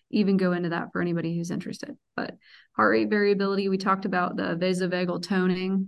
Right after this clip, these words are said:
Uh, so there are different vagus nerve exercises that we can do. And of course, education about the vagus nerve and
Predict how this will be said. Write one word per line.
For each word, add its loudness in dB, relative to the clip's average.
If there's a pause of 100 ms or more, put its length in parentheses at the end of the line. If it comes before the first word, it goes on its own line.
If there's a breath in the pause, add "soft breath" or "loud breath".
(160)
Uh, -4
so -6
there -2
are 0
different -4
vagus -2
nerve -2
exercises -4
that -4
we -2
can -4
do. -2 (320 loud breath)
And 0
of -2
course, -2 (100)
education 0
about 2
the -2
vagus 0
nerve 0
and 0